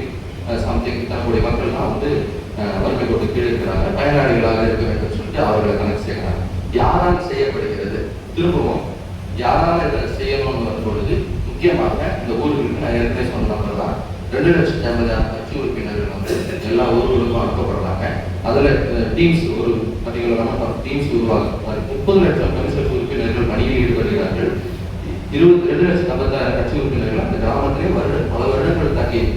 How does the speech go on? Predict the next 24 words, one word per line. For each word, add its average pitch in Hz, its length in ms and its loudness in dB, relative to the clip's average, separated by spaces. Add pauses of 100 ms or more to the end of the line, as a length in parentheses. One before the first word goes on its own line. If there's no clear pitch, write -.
பணிபுரிகிறாங்க. 110 760 2 (520)
அஹ், - 240 -2 (340)
எக்ஸ்ட்ரா 143 320 2
டேட்டாவா 139 540 4
பல - 160 2
பேர் - 260 0
வந்து - 200 -2 (120)
அந்த - 200 -2 (460)
அவர்களுக்கு - 540 2 (540)
உகந்ததாக 139 640 2
இல்லாத 147 360 2
இருந்த 123 220 -2
கிளைமேட் 120 440 0
கண்டிஷன்ஸ்லயும், 113 840 -2 (140)
அஹ், 90 300 -4
பல - 160 0
காரணங்களால 117 540 2
ஒரு - 120 0
ரெண்டாயிரம் - 420 2
பேர் - 220 0
வந்து - 200 0
அதுல 156 260 0
இறந்ததாகவும் - 600 0
சொல்லப்படுது. 180 420 -4